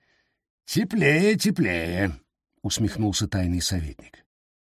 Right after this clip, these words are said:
«А в Петербурге Владимир Иванович никого не подозревает?»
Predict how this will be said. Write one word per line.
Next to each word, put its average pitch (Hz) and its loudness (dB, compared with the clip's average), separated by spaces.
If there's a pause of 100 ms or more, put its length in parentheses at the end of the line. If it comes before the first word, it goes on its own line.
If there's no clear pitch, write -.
(200)
«А 170 0
в - -10
Петербурге 226 0
Владимир 160 2
Иванович 101 2
никого 135 4
не 285 8
подозревает?» 90 -4